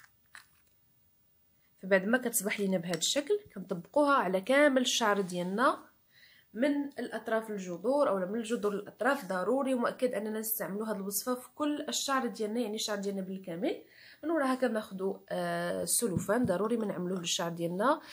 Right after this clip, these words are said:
في اي صبغه ولا في اي، آه، خلطه، آه، طبيعيه للشعر. فضروري مؤكد اننا نستعملوا يعني، آه، السلوفان في هذه الوصفه هذه.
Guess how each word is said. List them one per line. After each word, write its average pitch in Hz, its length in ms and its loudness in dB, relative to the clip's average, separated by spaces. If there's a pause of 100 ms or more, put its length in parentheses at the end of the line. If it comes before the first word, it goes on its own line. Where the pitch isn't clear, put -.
(140)
في - 100 -6
اي 240 200 4
صبغه 214 580 2
ولا 208 260 4
في 247 240 -8
اي، 202 280 -2 (340)
آه، 185 480 -2
خلطه، 220 680 0
آه، 190 160 -4
طبيعيه 190 560 -6
للشعر. - 440 -8 (760)
فضروري 202 400 4
مؤكد 190 400 -2
اننا 180 260 -2
نستعملوا 165 640 -2
يعني، 156 400 -4
آه، 170 120 -6
السلوفان 170 640 0 (1200)
في 247 100 -6
هذه 214 80 -4
الوصفه 190 360 -4
هذه. 180 420 -6